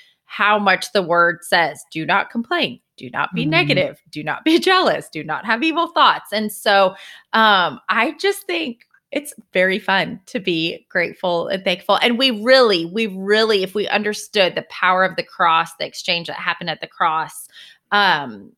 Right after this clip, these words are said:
Speaker 1: the power of the Holy Spirit living on the inside of us, I believe if we could grasp his, his love, that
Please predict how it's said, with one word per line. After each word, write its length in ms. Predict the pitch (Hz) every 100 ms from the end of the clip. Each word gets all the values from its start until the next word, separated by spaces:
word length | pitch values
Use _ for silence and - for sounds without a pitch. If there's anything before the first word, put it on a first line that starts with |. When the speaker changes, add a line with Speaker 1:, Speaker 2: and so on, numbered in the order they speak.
| _ -
Speaker 1:
the 100 | 185
power 600 | - - 208 202 196 185
of 100 | 170
the 80 | 165
Holy 240 | 165 196
Spirit 300 | 185 - 180
living 240 | 160 175 170
on 100 | 170
the 100 | -
inside 280 | 180 165 160
of 100 | 143
us, 460 | 156 139 - - - _ _ _ -
I 180 | 196 233
believe 760 | 220 202 185 190 160 107 - -
if 160 | 196 196
we 120 | 202
could 220 | 196 190
grasp 720 | - 175 180 175 190 - - _
his, 420 | - 190 190 185 - - -
his 200 | - 202
love, 640 | 190 190 196 180 - 123 - - _ _
that 320 | 175 175 160